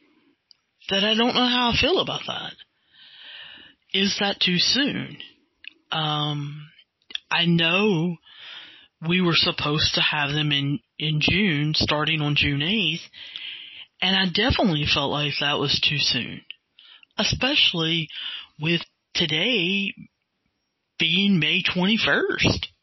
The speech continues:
I can't imagine in two, two and a half weeks,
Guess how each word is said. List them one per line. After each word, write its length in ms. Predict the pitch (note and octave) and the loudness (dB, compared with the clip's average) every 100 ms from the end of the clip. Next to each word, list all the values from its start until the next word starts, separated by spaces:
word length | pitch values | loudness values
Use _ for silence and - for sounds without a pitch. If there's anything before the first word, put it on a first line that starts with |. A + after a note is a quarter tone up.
| - _ - - - - _ _ _ - _ _ | -20 _ -20 -20 -20 -20 _ _ _ -20 _ _
I 80 | - F3 | -4 0
can't 320 | - C#4+ D4 | 2 2 2
imagine 720 | E3+ E3 D#3+ F#3 A#3 G3 D#3 | 2 2 2 2 2 2 2
in 380 | D3+ D3 D3 C#3 - _ _ _ - - - | 2 0 -2 -4 -10 _ _ _ -6 0 2
two, 400 | F#3 F#3 F3+ F3 | 2 2 2 0
two 140 | F3 | 0
and 100 | D#3 | 0
a 40 | |
half 200 | D3+ D3 - | 0 -2 -2
weeks, 540 | A3 C#4+ C#4 - - | -2 0 0 -2 -2